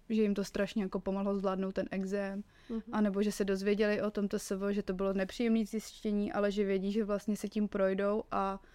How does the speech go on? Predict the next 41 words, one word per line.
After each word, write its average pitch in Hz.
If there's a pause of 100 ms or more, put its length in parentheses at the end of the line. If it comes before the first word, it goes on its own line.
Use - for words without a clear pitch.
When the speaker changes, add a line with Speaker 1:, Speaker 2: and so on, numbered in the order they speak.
(120)
Speaker 1:
už 202
budou 202
v -
pohodě, 208
že 208
přesně 202
nebudou 196
muset 202
spolíhat 196
na 202
nějakou 202
léčbu. 196
Speaker 2:
Mhm. 214 (320)
Speaker 1:
A, 196 (100)
a 190
že 190
vědí, 202
že 208
ta 202
cesta 208
tam 202
je, 185
protože 202
i 202
když -
tam 214
vidí 196
ty 226
příběhy, 208
které 208
třeba 196 (120)
nejsou 185
úplně 196
hezký, 196
tak 233 (320)
pak -
tam 208
někdo 196
i 208 (460)
dá 196
třeba 196